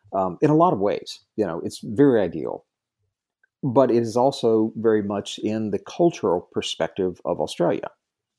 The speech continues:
And so her proposal, while, you know, the reaction of a few people that I had talked to or, or heard from, for instance, the U S, you know, is like,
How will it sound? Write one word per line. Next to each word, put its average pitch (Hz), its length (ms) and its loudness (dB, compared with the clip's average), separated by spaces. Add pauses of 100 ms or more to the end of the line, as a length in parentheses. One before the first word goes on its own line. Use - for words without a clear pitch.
(640)
And 120 240 0
so 117 460 4 (100)
her 127 220 6
proposal, 113 840 0
while, 104 480 2
you 110 80 0
know, 92 200 -2
the 101 100 -2
reaction 113 480 -4
of 98 80 -2
a 98 60 -2
few 208 180 -2
people 113 320 -2
that 98 140 -2
I 92 120 -2 (760)
had 98 180 -10
talked 104 260 -6
to 104 140 -2
or, 92 180 0
or 92 200 -8
heard 107 280 0
from, 98 520 -8
for 92 120 -2
instance, 92 400 -12
the 85 120 -10
U 82 120 -4
S, 95 320 -4 (400)
you 117 80 -4
know, 95 160 -4
is 95 120 -6
like, 98 220 -4